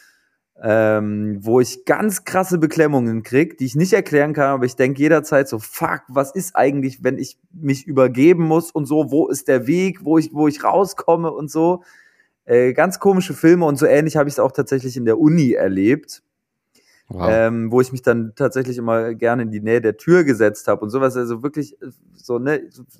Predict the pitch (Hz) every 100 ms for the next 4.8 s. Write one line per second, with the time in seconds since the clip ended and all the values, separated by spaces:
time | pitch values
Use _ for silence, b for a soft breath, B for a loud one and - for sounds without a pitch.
0 | - 110 - 127 131 - 101 104 147 180
1 | 180 185 123 120 - 120 113 87 92 135
2 | 120 - 120 - _ 139 135 - 117 131
3 | 123 117 - 135 127 113 104 - 90 101
4 | 107 - 107 113 104 98 98